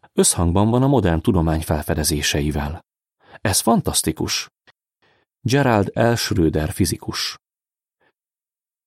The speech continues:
Mi az, amit nem mond a Biblia? Sokan úgy gondolják, hogy a Biblia nincs összhangban a modern tudományos felfedezésekkel.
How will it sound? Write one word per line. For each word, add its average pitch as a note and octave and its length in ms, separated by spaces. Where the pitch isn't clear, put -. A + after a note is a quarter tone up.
Mi G3+ 140
az, C#3 160
amit G2+ 240
nem A#2+ 180
mond D2 260
a C#2+ 60
Biblia? D2 560
Sokan A3 340
úgy D3 120
gondolják, G#2 640
hogy - 180
a E2 40
Biblia C3+ 520
nincs F3+ 260
összhangban F2+ 460
a F#2+ 40
modern F#2 340
tudományos D#2 540
felfedezésekkel. D#2 1200